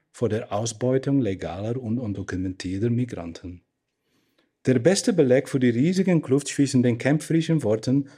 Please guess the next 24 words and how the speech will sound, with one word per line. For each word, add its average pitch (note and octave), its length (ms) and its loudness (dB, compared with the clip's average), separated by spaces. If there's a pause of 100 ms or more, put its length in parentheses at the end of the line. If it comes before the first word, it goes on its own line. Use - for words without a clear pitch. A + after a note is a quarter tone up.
(140)
und B2+ 140 4
den B2 120 4
nachsichtigen C#3+ 720 2
Taten B2+ 380 2
der A#2 120 2
Politiker A2+ 640 0 (360)
ist C#3 200 0
die A2+ 100 2
lustlose D3+ 1400 2 (100)
Anwendung C#3+ 520 4
von B2 180 -2
Gesetzen A#2+ 520 0
gegen A#2+ 240 0
die A#2 120 -2
illegale A2 440 0
Beschäftigung. F#2+ 720 -6 (680)
In C3 140 4
den C#3 140 6
U C3+ 140 4
S A#2+ 140 2
A C3+ 160 4
beispielsweise C3 1000 2
gibt B2 280 -2
es G#2+ 200 0